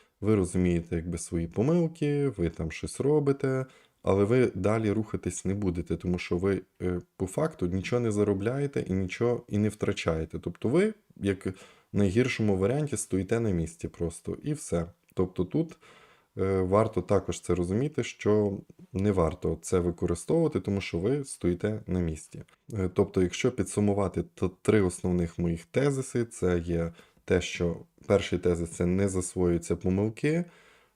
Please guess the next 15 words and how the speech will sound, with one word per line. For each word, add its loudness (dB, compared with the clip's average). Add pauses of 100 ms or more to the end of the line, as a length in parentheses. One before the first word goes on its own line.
(140)
е, 0
другий 4
тезис, 0
що -2
у 4
вас 0
не 2
буде 2
розвитку, 0
і 0
третє, 0
що -4
це -4
просто -2
симуляція. -4